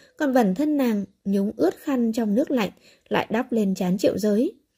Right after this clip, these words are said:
Triệu Giới từ từ mở mắt, nhếch miệng cười một tiếng.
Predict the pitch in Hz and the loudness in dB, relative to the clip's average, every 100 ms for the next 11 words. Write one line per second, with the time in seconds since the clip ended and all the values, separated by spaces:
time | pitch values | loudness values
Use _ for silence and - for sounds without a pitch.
0 | _ _ _ _ _ _ - 208 208 226 | _ _ _ _ _ _ 4 4 6 4
1 | 220 262 - 240 226 208 190 190 175 233 | 4 4 6 6 6 2 2 -2 -2 -6
2 | - _ - 262 262 226 190 180 202 190 | -8 _ -4 -4 -2 -2 -2 0 2 2
3 | 180 180 202 190 | 2 0 -2 -2